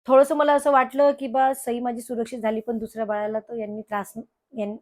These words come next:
यांनी म्हणजे काही त्रास तर दिला नसेल असं, असं मला वाटलं फक्त. असं मला वाटलं, अंधश्रद्धा वंदा नाही, अ, काही मी, मी त्याला काही बढावा देत नाही, पण हे माझ्यासोबत घडलं म्हणून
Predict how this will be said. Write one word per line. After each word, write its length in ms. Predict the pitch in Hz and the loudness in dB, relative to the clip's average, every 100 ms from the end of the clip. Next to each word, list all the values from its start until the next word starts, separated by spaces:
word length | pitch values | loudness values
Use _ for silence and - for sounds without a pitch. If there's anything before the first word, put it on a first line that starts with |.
| _ 208 | _ -14
यांनी 240 | 196 208 | -10 -8
म्हणजे 360 | 208 214 226 240 - _ _ _ | -8 -6 -6 -8 -12 _ _ _
काही 80 | 240 | -10
त्रास 340 | 226 214 196 226 | -2 -2 -2 -8
तर 60 | |
दिला 220 | 208 208 | -6 -6
नसेल 320 | 208 202 - 214 | -6 -10 -12 -12
असं, 200 | 202 - | -10 -6
असं 220 | 226 403 | -2 4
मला 220 | 403 381 | 8 10
वाटलं 280 | 294 - 220 | 10 8 -2
फक्त. 360 | 208 - _ 185 _ _ _ _ _ _ _ _ _ _ _ _ - | -4 -10 _ -20 _ _ _ _ _ _ _ _ _ _ _ _ 0
असं 200 | 220 339 | 2 6
मला 200 | 330 339 | 10 12
वाटलं, 340 | 302 240 302 | 12 10 10
अंधश्रद्धा 480 | 277 269 302 285 294 | 10 10 6 6 6
वंदा 300 | 269 262 277 | 4 2 0
नाही, 280 | 277 294 320 | 0 -2 -2
अ, 280 | 247 220 220 | -2 0 0
काही 180 | 233 247 | 2 2
मी, 120 | 320 - _ - - - | 0 -4 _ -20 -20 -8
मी 80 | 247 | -2
त्याला 180 | 254 269 | 0 2
काही 140 | 277 | 0
बढावा 320 | 214 214 240 | 4 4 6
देत 180 | 285 254 - 196 | 4 0 -6 -14
नाही, 180 | 226 | -10
पण 180 | 294 294 | -8 -6
हे 140 | 294 320 | -6 -6
माझ्यासोबत 520 | 311 247 254 254 285 | -6 -8 -8 -8 -8
घडलं 280 | 240 247 262 | -6 -6 -6
म्हणून 180 | 262 | -8